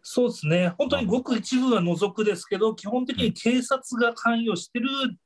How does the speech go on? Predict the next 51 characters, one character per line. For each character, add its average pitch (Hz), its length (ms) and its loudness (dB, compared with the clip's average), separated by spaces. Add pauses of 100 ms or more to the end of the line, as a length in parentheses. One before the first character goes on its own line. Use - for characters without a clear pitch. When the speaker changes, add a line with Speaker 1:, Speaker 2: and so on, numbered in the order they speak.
(220)
Speaker 1:
事 180 200 2
件 180 220 4
の 269 140 4
裁 180 280 2
判 135 200 0
な 113 80 -4
の 107 160 -6
で、 160 260 4
Speaker 2:
は 92 100 0
あ 82 40 0
は 90 200 -2
あ - 40 0
は 87 160 -2
あ 78 60 0
は - 280 -2
あ。 - 40 -
Speaker 1:
も 120 120 -2
う、 - 20 -4 (100)
ま 185 80 0
あ、 - 140 -2 (120)
や 190 120 2
っ 185 100 -10
て 269 80 0
る 254 100 2
か - 80 0
や 190 120 2
っ - 20 -6
て 208 100 -2
な 214 120 2
い 214 60 0
か 208 80 2
は 170 60 2
ち - 40 -8
ょ - 20 -16
っ - 20 -16
と 165 60 -2
一 143 120 -8
旦 170 180 2
置 156 120 2
い 156 60 -4
と 175 100 2
い 160 60 0
て、 127 160 -12
疑 226 300 2
わ 233 100 2
れ 233 100 2
て 233 100 -4
る 226 120 0
人 214 140 -2
は - 140 -2
必 - 140 -4